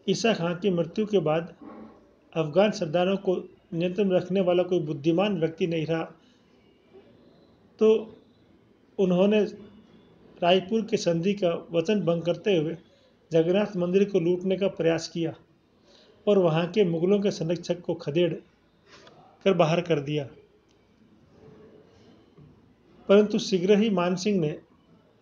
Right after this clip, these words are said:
पटना से उड़ीसा की तरफ रवाना होकर बंगाल के सूबेदार सईद खां को साथ लेकर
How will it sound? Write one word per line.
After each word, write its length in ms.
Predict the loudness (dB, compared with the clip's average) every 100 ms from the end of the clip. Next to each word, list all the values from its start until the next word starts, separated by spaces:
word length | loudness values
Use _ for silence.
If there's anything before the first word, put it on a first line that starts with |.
| _ _ _ -20 _ _ -20 _ _ _ _ -2
पटना 300 | 0 2 0
से 360 | 0 -2 -4 -12 -20 _ _ _ _ -20 _ _ _ _ _ -4
उड़ीसा 340 | 0 2 2
की 140 | 0 0
तरफ 200 | -2 -2
रवाना 360 | -2 -2 0 0
होकर 400 | -2 -2 -2 -4 -10 _ _ _ _ _ _ _ _ _ 2
बंगाल 380 | 4 6 4 2
के 140 | -2
सूबेदार 480 | -2 -2 0 2 0
सईद 320 | 0 -2 0
खां 140 | -2
को 120 | -4 -6
साथ 380 | -4 -4 -4
लेकर 400 | -4 -4 -4 -6